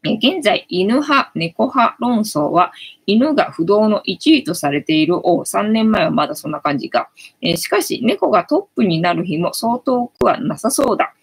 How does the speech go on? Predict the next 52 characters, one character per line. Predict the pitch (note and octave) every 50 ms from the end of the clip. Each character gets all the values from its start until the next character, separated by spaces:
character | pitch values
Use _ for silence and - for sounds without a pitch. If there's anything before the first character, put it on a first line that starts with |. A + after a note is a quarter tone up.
| _ _ _ _
え | - E3+ F3 E3+
ー、 | F#3
ま | G#3+ E4+
さ | F4 - D#4+
に | A#3 F3 - -
猫 | G3 A#3 - - - F#3 E3
を | -
ご | - - E3+
主 | - - A3+ B3+
人 | - C#4 C4 A#3 A3
様 | G#3+ A3 G#3 D#3+ D#3+ D#3
に | D3+ D#3
持 | D#3 F#3+ G#3 G#3
つ、 | - - - - _ _ _ _ _
え | - D#3+ E3 E3+
ー、 | D3+
奴 | C#3+ E3 E3+ F3+
隷 | G#3 A3+ A#3 A#3 A#3 A#3 -
喚 | - C4+ D4 C#4+ B3+ A#3+
起 | - - D#3+
の | D#3 C#3+ -
結 | - - C3+ -
果 | - F3+ F3
と | - F3
な | F3+ F3 F3
っ | F3
た。 | - - -
よ | - C#3+ C#3 C3
し。 | C#3+ - - - - - _ _ _ _ _
え | - D#3+ D#3+ D#3 D3+
ー、 | D3+
ネ | D#3 D#3+
コ | E3 - C4 C4+
ノ | C#4 C4 C4
ミ | C4+ C4 C4
ク | - - D4+
ス | - B3+ B3
効 | - - D4 C4+ G#3 -
果 | - C#3 B2
は、 | B2+ D3 D#3+ - - _ _ _ -
二、 | F3 F3 F3+ - - _ _ _
二 | - A#3+ E4 G4+ -
兆 | _ - B3 G3 D3 F3 F#3 F#3+ F#3 - - _ _
三 | - - - G3 A3 A#3 A#3+ A3+
千 | A#3 B3+ B3 A3 G3
百 | G3+ - E3 - - E3 E3
六 | D3 C#3+ D3 - - F#3
十 | E3+ D#3+ F3+ F3 D#3+
二 | D#3 D#3 D#3+ D#3+
億 | E3 F3+ F3+ F3+ G3
円 | E3+ D#3 B2+ - - -
を、 | - D#3 D#3 C3 -